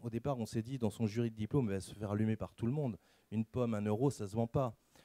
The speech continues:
Alors, euh, je lui ai donné comme défi, écoute, tu vas, euh, sur, au marché Talensac, tu t'arranges avec un, avec un, un vendeur de, de fruits et légumes,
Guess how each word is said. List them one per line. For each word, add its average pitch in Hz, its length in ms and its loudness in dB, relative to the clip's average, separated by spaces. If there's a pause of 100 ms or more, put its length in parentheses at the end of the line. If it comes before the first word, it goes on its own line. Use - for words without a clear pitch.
(140)
Alors, 104 360 4
euh, 107 160 -6
je 120 120 -2
lui 117 180 2
ai 117 60 6
donné 127 240 8
comme 110 220 6
défi, 113 320 4
écoute, 147 320 2
tu 117 160 -6
vas, 120 260 2
euh, 101 140 2
sur, 107 160 -6
au 107 40 0
marché 113 300 4
Talensac, 107 680 0
tu 120 120 -4
t'arranges 117 500 4 (420)
avec 113 420 4
un, 98 460 2
avec 107 320 0
un, 90 220 -6
un 98 80 -4
vendeur 107 540 4
de, 98 180 2
de 95 140 2
fruits 104 360 2
et 101 60 0
légumes, 107 500 4